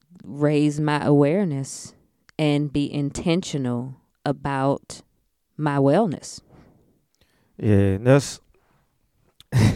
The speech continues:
Speaker 2: everything you said was, uh, was on point. And one of the things that I say a lot on this podcast is that a lot of people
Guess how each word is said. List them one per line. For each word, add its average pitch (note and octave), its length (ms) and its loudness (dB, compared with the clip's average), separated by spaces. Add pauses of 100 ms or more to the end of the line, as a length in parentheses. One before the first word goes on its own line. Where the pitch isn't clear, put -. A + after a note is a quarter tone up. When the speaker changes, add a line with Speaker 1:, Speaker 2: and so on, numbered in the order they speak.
(1040)
Speaker 2:
everything B2 480 -2
you G#2 120 0
said G#2 340 0
was, F2+ 240 -2
uh, E2+ 520 -6 (680)
was F#2 200 -6
on F#2+ 160 -6
point. F#2+ 400 -8
And G2+ 480 -4 (880)
one B2 220 -2
of C3 80 2
the A#2 80 4
things A2+ 400 -4
that G2+ 280 -2
I G2 80 -4
say G#2 260 -6
a F#2 80 -4
lot G2 400 -4
on G2 180 -12
this F#2 160 -12
podcast F#2+ 720 -6
is F2 200 -14
that F#2 340 -8 (720)
a - 60 -8
lot G#2+ 320 -4
of A2 100 -8
people G2+ 840 -8